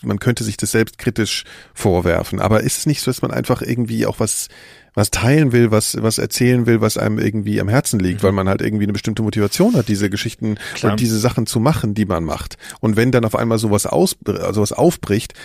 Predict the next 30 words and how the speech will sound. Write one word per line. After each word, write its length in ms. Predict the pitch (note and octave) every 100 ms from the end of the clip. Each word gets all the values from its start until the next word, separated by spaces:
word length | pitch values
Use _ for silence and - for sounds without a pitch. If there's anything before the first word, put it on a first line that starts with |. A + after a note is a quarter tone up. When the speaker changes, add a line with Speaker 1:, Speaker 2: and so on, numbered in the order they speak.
| -
Speaker 1:
ist 140 | G#2+ B2+
das, 120 | -
finde 200 | - B2
ich, 60 | A#2
genau 480 | A2+ A2 B2+ D3+ C#3+
Speaker 2:
Mhm. 100 | F#2 G2+
Speaker 1:
Kern 200 | A#2 A#2+
der 80 | A#2
Sache. 240 | D#3+ -
Und 80 | A2
ich 80 | -
finde, 140 | A#2+
dass 120 | A2+ B2
man 100 | A2+
das 140 | G#2+
den 340 | A2 G#2+ A2+
solchen 320 | A2+ B2 E3 B2
Stücken 480 | - D#3 G#2+ G#2+ A2+ - -
dann 160 | A2+
halt 140 | G#2 A2
auch 160 | - _
genau 460 | - A#2+ A2 C3 C#3+
immer 280 | A#2 A#2+ G#2+
anmerkt. 460 | G2+ F#2+ D#2 E2
Ich 100 | -
finde, 220 | - A#2 A2
wenn 120 | A2
eine, 180 | G#2+ G#2+
wenn 100 | G#2 G#2
eine 280 | G#2 G#2+